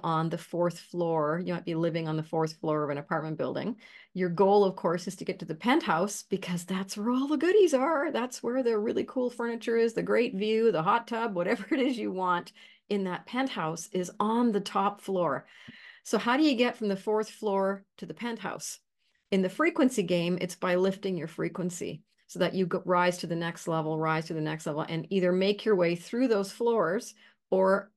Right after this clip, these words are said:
get yourself all the way up. So you can move slow, you can move fast. It just depends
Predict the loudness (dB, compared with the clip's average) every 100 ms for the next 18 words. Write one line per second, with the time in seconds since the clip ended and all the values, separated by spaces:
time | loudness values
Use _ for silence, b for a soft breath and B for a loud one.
0 | _ _ _ _ _ -2 -2 -2 -2 -4
1 | 0 0 2 0 0 0 -4 -6 -8 -6
2 | -4 -4 -6 -4 -2 0 0 -2 -2 -2
3 | -2 -2 -2 -2 -4 -6 -6 -4 -4 -4
4 | -4 -2 0 -2